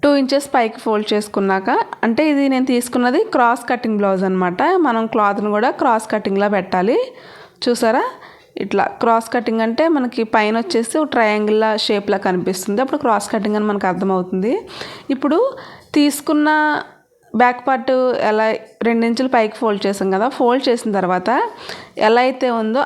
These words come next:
అలాగా మొత్తం అంతా కూడా మార్కింగ్ అనేది చేసేసుకో-,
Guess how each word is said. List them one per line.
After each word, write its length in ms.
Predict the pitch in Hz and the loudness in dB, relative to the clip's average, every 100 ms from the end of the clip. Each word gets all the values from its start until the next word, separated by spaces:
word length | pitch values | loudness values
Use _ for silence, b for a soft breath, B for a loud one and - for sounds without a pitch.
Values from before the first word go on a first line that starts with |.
| - | 0
అలాగా 360 | 208 208 226 | 2 2 0
మొత్తం 440 | 269 226 226 226 214 | 0 -2 -4 -2 0
అంతా 400 | 208 208 202 214 | 0 -2 -2 0
కూడా 340 | 208 208 269 523 - - - _ _ _ _ _ - - 233 | 2 2 0 -2 -8 -20 -20 _ _ _ _ _ -20 -4 2
మార్కింగ్ 460 | 226 226 240 233 | 2 2 -2 -2
అనేది 320 | 220 254 285 | 0 0 0
చేసేసుకో-, 840 | 220 220 214 - 202 190 180 - | 0 0 -4 -2 -2 0 -2 -6